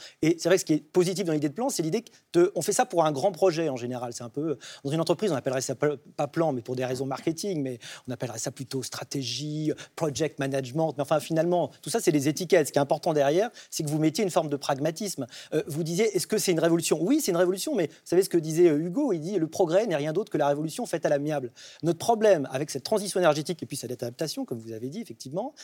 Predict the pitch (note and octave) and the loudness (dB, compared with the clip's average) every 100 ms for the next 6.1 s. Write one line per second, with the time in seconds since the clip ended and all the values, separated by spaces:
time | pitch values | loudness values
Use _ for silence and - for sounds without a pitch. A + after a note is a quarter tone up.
0 | - - - B2+ C#3 B2+ C3+ - D#3+ C3 | -20 -20 -10 -4 -4 -4 -8 -2 -2 -2
1 | - - C4+ D4+ - _ - F3 F3 D3 | -4 -6 -8 -8 -18 _ -4 2 4 4
2 | - - C3 F3+ - D#3+ B2+ G3+ B3+ - | 0 -8 -6 -6 -2 -2 -2 -4 -4 -10
3 | - B2 F3 - C3+ - D3+ D#3 C#3+ - | -14 -6 -6 -4 -4 -2 0 -2 -2 -4
4 | B3+ - _ - E3 E3+ D#3+ D3 - C#3+ | -6 -8 _ 2 4 6 6 6 4 -2
5 | C3 B2+ G3+ C#4 - - - - G3+ A#3 | -2 0 -2 -2 -6 -12 -2 4 6 4
6 | - | 0